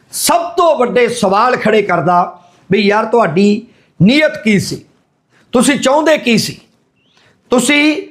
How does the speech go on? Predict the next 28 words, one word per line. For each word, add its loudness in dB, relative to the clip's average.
ਕਿਸਾਨਾਂ 0
ਨਾਲ 2
ਆਹ 0
ਕੁਝ -2
ਕਰਨਾ 0
ਸੀ? -4
ਇਹ 2
ਬਹੁਤ 0
ਵੱਡੇ 2
ਸਵਾਲ 0
ਨੇ -4
ਜਿਨ੍ਹਾਂ 2
ਦੇ 2
ਜਵਾਬ 0
ਆਮ 0
ਆਦਮੀ 0
ਪਾਰਟੀ 0
ਸ਼ਾਇਦ -2
ਦੇਣ 0
ਲਈ 2
ਤਿਆਰ 0
ਨਹੀਂ 0
ਗੀ। -2
ਜਦੋਂ 0
ਦੇ 0
ਵਿੱਚ -2
ਮੈਂ 2
ਕਹਾਂਗਾ 0